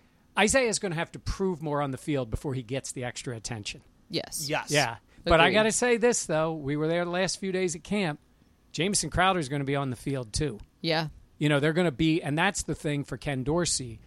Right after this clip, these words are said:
Speaker 1: to be finding roles for these guys,
Speaker 2: Yeah.
Speaker 1: to mix things up a
Speaker 2: Only
Speaker 1: little
Speaker 2: one
Speaker 1: bit.
Speaker 2: ball.
Speaker 1: Yeah, because, but Isaiah can, can do multiple things, too. So
Speaker 2: Yeah.
Speaker 1: he's still gonna get the, the reverses or the shovel passes or, you know, what do they call it? Um,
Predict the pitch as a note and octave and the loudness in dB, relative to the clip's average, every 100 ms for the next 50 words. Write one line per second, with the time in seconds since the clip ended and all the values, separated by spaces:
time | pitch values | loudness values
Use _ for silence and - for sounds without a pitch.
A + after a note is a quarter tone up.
0 | - - C#3 B2+ - D3+ D3+ C#3+ C3+ B2+ | -12 -6 -4 -4 -2 0 0 0 0 -2
1 | A#2+ _ _ _ _ D3+ D3+ F3 E3+ - | -6 _ _ _ _ 0 4 4 2 -6
2 | D3+ C3 B2+ - C3 A#2 B2+ D3+ D#3 D#3+ | -8 -6 -8 -6 -8 -8 -8 -4 0 2
3 | D#3+ - E3+ D3 C3 C#3+ - C#3 C3 F3+ | 0 -2 -4 -2 0 0 -2 -2 -2 0
4 | F#3+ F#3+ G3+ G#3 F3 - - G3+ G#3 E3 | 0 0 0 -2 -4 -12 -2 2 4 2
5 | - - F3+ F3+ F#3 F#3+ B3 A3+ - F#3+ | 0 4 6 6 4 2 2 0 -2 -2
6 | D#3 - _ F#3 D3+ G#3 G3+ D#3 D#3 D3 | -4 -8 _ -4 0 0 0 0 -2 -8
7 | C#3 - F3+ C#3 A2+ - G3 D3 A2+ - | -10 -4 -4 -2 -4 0 0 0 0 2
8 | B2+ B2 B2 F#3 C3 D3 D#3+ D#3+ - F#3 | 2 2 -2 -4 -4 0 2 2 4 4
9 | A3+ G3+ C3 C#3+ C3+ - C3+ B2 A#2 _ | 4 2 0 -2 -2 -6 -8 -8 -12 _
10 | _ _ _ _ D#3+ C#3 C#3 C#3+ C#3+ - | _ _ _ _ -6 -4 -2 -2 -2 0
11 | C#3 B2+ A#2+ B2 A2 - D3 B2+ B2+ C3+ | 0 -2 -4 -6 -6 -4 -2 2 4 4
12 | C3+ - C#3 C3+ B2 B2 A#2+ B2+ C3+ B2+ | 2 -2 -4 -4 -4 -4 -6 -6 -6 -6
13 | B2 B2 A2+ A#2 B2 C3 B2+ A#2+ A#2 C3 | -6 -10 -12 -14 -14 -12 -12 -10 -12 -16